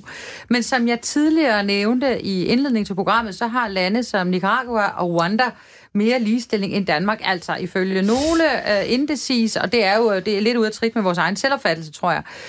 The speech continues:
Men uanset hvad, så er overvægten af de mindst ligestillede lande i verden, det er jo i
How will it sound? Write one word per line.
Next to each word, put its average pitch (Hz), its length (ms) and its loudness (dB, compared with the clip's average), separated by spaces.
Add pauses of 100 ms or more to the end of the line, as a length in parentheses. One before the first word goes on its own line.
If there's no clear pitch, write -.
(180)
Men 254 180 2
uanset 311 480 0
hvad, 175 240 2
så 254 120 -2
er - 40 0
overvægten 208 580 0
af - 160 -2
de 214 100 2
mindst 226 400 2
ligestillede 214 460 0
lande 165 280 2
i 185 60 -2
verden, 156 320 0
det - 160 -2
er 151 80 4
jo 180 180 2
i 175 220 0